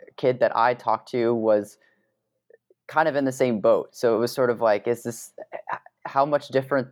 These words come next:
is this gonna be for me if I go in-state and get a program that's not as well-defined versus going to this other institution where I'm getting half off and I'm still gonna be in debt either way?"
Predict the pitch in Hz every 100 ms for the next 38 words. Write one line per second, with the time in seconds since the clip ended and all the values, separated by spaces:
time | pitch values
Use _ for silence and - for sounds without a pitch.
0 | _ 120 117 123 - 120 107 113 120 127
1 | 110 107 101 113 104 104 95 107 127 131
2 | - 101 101 - 110 98 107 - _ _
3 | _ 110 113 131 117 113 110 107 - -
4 | 120 117 110 117 113 110 107 117 117 110
5 | 104 104 - 120 117 - 113 104 - 113
6 | 113 104 120 107 - 120 117 110 104 107
7 | - 107 110 107 104 104 107 107 104 110
8 | 104 - 104 101 - 104 104 104 - -
9 | 131 113 98 101 95 98 71 - 110 110
10 | 107 98 73